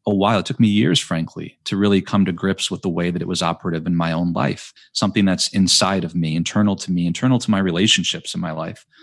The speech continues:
And that's the really hard part. And, you know, as you said, I, I tell the stories in the book not to talk about myself. The hope is that the reader can begin to make some connections to their own life, because that's where this all comes together.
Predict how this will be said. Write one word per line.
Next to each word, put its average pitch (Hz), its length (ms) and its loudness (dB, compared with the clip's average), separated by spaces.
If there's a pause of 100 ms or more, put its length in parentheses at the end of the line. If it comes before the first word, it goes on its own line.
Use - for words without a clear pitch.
And 117 120 2
that's 131 160 2
the 156 80 2
really 143 160 4
hard 120 320 0
part. - 400 -2
And, 90 340 2
you 95 100 2
know, 98 60 4
as 92 120 4
you 98 80 0
said, 117 260 2
I, 92 200 2
I - 20 0
tell 120 240 0
the 110 80 0
stories 101 380 2
in 92 80 0
the 85 80 -4
book 104 340 -2 (380)
not 120 180 0
to - 80 -6
talk 101 240 0
about 85 180 0
myself. 80 600 -2
The 110 220 -6
hope 190 320 0
is 73 300 -2
that - 160 -2
the 101 80 2
reader 98 380 4
can 92 200 0
begin 95 480 2
to 85 380 -2 (340)
make 98 240 2
some 95 200 4
connections 87 720 0
to 90 100 -4
their 85 160 -2
own 82 180 0
life, 80 380 -6
because 87 240 -6
that's 98 340 -2
where 87 80 -4
this 80 160 -4
all 78 120 -4
comes - 240 -10
together. - 340 -14